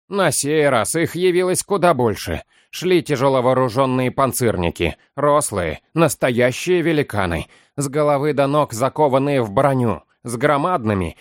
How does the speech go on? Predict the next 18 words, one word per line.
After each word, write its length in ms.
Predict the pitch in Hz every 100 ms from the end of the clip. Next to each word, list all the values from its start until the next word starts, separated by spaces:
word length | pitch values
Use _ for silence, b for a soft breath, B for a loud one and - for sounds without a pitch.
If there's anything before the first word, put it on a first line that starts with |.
| b -
почти 400 | 165 - 196 180
в 100 | -
полный 440 | 196 165 123 117
человеческий 720 | - 170 160 165 135 - 151
рост, 320 | 147 208 - _ b b
щитами. 720 | - 196 196 123 95 80 - _ _ _ _ -
Дико 400 | 180 190 - 156
закричала 600 | 147 156 170 226 247 -
связанная 640 | - 175 147 147 160 156
Тубала, 580 | - 151 104 98 85 76 _ _ 185
извиваясь 680 | 127 127 120 147 143 113 117
в 140 | 104
муках, 420 | 123 165 131 -
пытаясь 520 | - 143 - 160 139 104
дотянуться 560 | 123 143 143 156 147
до 120 | 123
узлов 360 | 135 104 131 110
зубами. 580 | 98 104 104 87 76